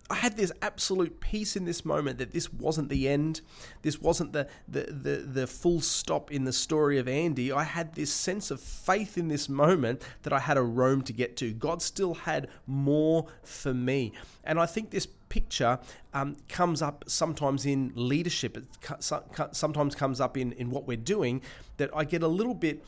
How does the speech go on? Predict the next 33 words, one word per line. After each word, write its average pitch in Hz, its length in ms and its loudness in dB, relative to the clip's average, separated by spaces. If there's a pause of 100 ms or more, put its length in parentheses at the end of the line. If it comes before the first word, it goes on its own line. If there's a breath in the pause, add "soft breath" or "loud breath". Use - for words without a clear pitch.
(320 loud breath)
stopped - 760 2
and 123 120 -6
stagnated 139 840 0
in, 120 160 -2
in 127 180 -6
what 147 160 0
I'm 139 160 2
doing 131 400 0
in 117 100 -2
my 120 180 0
own 139 260 2
walk 147 240 2
with - 180 -8
God 113 320 2
or 113 100 0
within 117 400 -4
leadership 127 640 -4
or 117 140 -2
within 117 360 -4
development 131 520 -2
of 120 160 -8
people. 151 480 -4 (340 loud breath)
And, 180 180 -2
and 175 140 0
it's - 120 -4
better 240 360 0
than 320 180 0
where 220 200 8
it 139 100 4
was, 143 380 6
but 143 160 -6
it's - 200 -4
not 160 220 -2